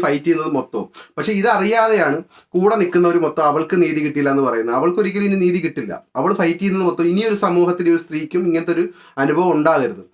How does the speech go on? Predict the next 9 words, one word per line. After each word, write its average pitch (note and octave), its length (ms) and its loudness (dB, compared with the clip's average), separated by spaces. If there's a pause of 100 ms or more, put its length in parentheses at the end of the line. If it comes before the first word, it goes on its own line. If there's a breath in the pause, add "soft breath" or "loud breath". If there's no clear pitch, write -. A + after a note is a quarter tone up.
(240 soft breath)
അതിനോട് G3 380 2
ചേർന്നിട്ടാണ് F#3 460 -2
ഈ - 80 -12
ഫൈറ്റ് D3 180 0
ചെയ്യുന്നത് D#3 320 -2
മൊത്തം. A#2 320 -6
പക്ഷെ G3+ 220 -4 (960 loud breath)
കൂടെ F#3 240 2
നിൽക്കുന്ന F#3 260 0